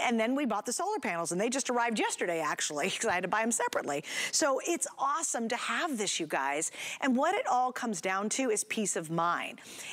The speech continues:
If you have a gas generator, and think about it, maybe you've never had to use it, but you've got it 'cause you wanna make sure you've got power.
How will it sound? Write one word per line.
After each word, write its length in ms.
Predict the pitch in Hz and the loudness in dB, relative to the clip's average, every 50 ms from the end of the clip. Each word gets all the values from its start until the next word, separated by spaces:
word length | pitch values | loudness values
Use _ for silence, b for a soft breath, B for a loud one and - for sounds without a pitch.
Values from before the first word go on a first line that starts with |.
| B B | B B
If 240 | - 302 339 277 - | 2 2 2 2 2
you 120 | 403 427 403 | 2 4 4
have 180 | 359 349 330 | 4 4 2
a 40 | 349 | 2
gas 300 | 277 320 302 311 302 - | 2 2 0 0 0 -2
generator, 680 | - 320 311 311 311 294 262 226 208 170 147 135 123 - B B B B B B B | -2 -2 -2 0 0 0 0 0 -2 -2 -2 -4 -6 -8 B B B B B B B
and 200 | 269 269 262 - | 0 2 2 0
think 240 | - - 339 339 440 | 2 0 0 2 2
about 240 | 302 262 233 190 | 2 2 2 2
it, 100 | 175 220 | 2 2
maybe 260 | 220 220 233 269 294 339 | 2 2 0 2 0 0
you've 100 | 359 269 | 0 0
never 240 | 262 269 269 277 | 0 0 0 -2
had 200 | 262 226 240 233 | -2 -2 -2 -2
to 60 | 226 226 | -2 0
use 240 | 214 220 196 165 | 0 0 0 0
it, 100 | 175 143 | -2 -2
but 100 | 123 165 | -2 -2
you've 160 | 196 185 180 175 | -2 0 0 2
got 240 | 247 247 277 285 | 2 2 2 2
it 120 | 285 277 - | 2 0 0
'cause 160 | - 202 170 185 | -2 -2 0 0
you 80 | 175 | 0
wanna 320 | 175 180 202 214 233 226 220 | 0 2 2 2 2 2 0
make 180 | 226 214 202 | 0 -2 -2
sure 220 | - - - 277 277 | -2 0 0 2 2
you've 160 | 277 254 208 | 2 0 0
got 220 | 240 226 - - | 0 -2 -4 -4
power. 440 | - - 233 214 202 175 170 147 156 | -2 0 0 2 2 2 0 -2 -4